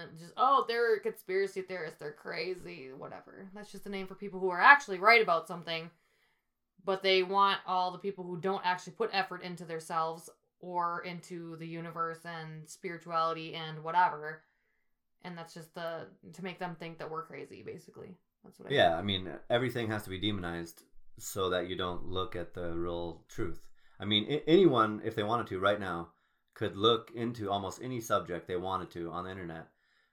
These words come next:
Speaker 2: find out the re-, reality
Speaker 1: Mm-hmm.
Speaker 2: of the situation, but because of your programming that you've had throughout your whole life, you wanna shun that information away because it, it, um,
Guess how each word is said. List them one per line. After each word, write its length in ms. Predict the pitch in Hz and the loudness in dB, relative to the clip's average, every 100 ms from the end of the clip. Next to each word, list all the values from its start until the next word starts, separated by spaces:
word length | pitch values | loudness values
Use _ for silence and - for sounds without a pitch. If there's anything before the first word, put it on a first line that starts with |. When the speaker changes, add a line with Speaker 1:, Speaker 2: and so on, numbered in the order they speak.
| _ - | _ 6
Speaker 2:
find 260 | 113 127 | 8 8
out 340 | 113 110 87 - _ _ | 6 8 6 0 _ _
the 580 | 101 87 92 85 85 85 | -10 0 2 2 -2 -8
re-, 340 | 87 90 95 78 71 - | 0 0 0 -4 -20 -16
reality 640 | 101 95 95 131 85 85 107 - _ _ 95 | -6 6 10 10 8 -2 -6 -14 _ _ 6
Speaker 1:
Mm-hmm. 40 | |
Speaker 2:
of 380 | 101 117 104 92 | 8 8 4 -8
the 80 | 90 | -8
situation, 760 | - 95 98 104 110 90 85 - _ _ _ _ | -6 -6 -2 -2 -2 -6 -10 -12 _ _ _ _
but 340 | - 92 90 - _ 101 | 6 6 6 -4 _ -6
because 520 | 101 - 117 131 107 | -4 6 8 8 4
of 340 | 98 95 87 - 98 | 2 2 0 -6 -6
your 240 | 95 90 | -4 -4
programming 640 | - 107 117 101 90 90 | -4 -4 -2 -2 -4 -6
that 80 | 87 | -6
you've 120 | 87 | -6
had 240 | 101 104 - | -2 -2 0
throughout 140 | 92 | -2
your 80 | 87 | -2
whole 100 | 92 | 0
life, 340 | 90 104 90 - - - - _ _ | 4 4 4 -6 -16 -20 -20 _ _
you 380 | - 104 104 98 - | -4 -2 -2 -6 -6
wanna 320 | 98 110 113 | 4 4 4
shun 400 | - - 117 117 | -2 4 4 4
that 120 | 95 90 | 0 -2
information 500 | 92 92 98 - 87 | -4 -6 -6 -8 -6
away 380 | 101 98 85 _ _ _ | -6 -6 -10 _ _ _
because 320 | - 104 87 | -10 -4 -2
it, 80 | 90 - - - | -4 -8 -10 -4
it, 280 | 92 - _ _ _ _ _ _ - | -2 -2 _ _ _ _ _ _ -10
um, 420 | 85 82 80 78 | -8 -6 -8 -12